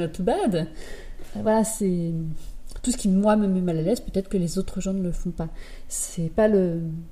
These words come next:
c'est pas vraiment le pr-, problème, c'est vraiment être en accord avec ses propres croyances, avec ses principes,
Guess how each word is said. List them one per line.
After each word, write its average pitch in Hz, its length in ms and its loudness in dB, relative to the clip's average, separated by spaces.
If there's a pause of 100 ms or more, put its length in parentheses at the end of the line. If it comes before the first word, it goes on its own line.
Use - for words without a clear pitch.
(180)
c'est - 120 -16
pas 202 140 2
vraiment 226 240 0
le 233 40 -4
pr-, 220 400 -6
problème, 226 320 2
c'est 220 140 -4
vraiment 196 420 2
être 202 280 -2
en 196 80 2
accord 202 380 2
avec 190 220 0
ses - 200 -2
propres 196 440 -4
croyances, 196 560 -2
avec 175 180 -2
ses - 140 -8
principes, - 600 -4